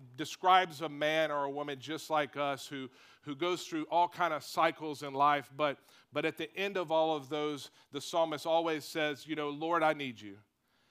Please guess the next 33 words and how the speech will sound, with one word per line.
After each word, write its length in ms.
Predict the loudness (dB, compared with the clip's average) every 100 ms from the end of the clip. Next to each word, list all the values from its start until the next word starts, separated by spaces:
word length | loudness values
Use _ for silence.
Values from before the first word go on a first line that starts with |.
| _ -8
Lord, 340 | -4 -4 -6
take 260 | -2 -2 0
not 240 | 0 0
your 140 | -2 -6
Holy 300 | -6 -6 -8
Spirit 420 | -8 -6 -4 -6 -10
away 240 | -6 -6
from 200 | -8 -12
me. 120 | -12 -6
Lord, 280 | -4 -4
create 360 | -6 -2 2 2
a 140 | 0 -6 -18 _
clean 300 | -10 -6 -6
heart 300 | -4 -2 0
in 100 | -2
me, 140 | -6 -8
O 140 | -6
God. 320 | -2 0 0
Uh, 100 | -2 -8 -12
renew 460 | -8 -8 -4 -2 0
a 60 |
right 260 | 4 2 2
spirit 420 | -6 -8 -6 -4
in 80 | -6
me." 180 | -8 -10 -12 -10
And 120 | -6
there's 140 | -2
always 420 | 2 4 6 4 2
this 220 | -4 -2
alignment 760 | 0 4 6 4 0 -4 -4 -8 -20 -20 0
back 300 | 6 6 6
with 180 | -2 -6
hope, 380 | -4 -6 -6 -10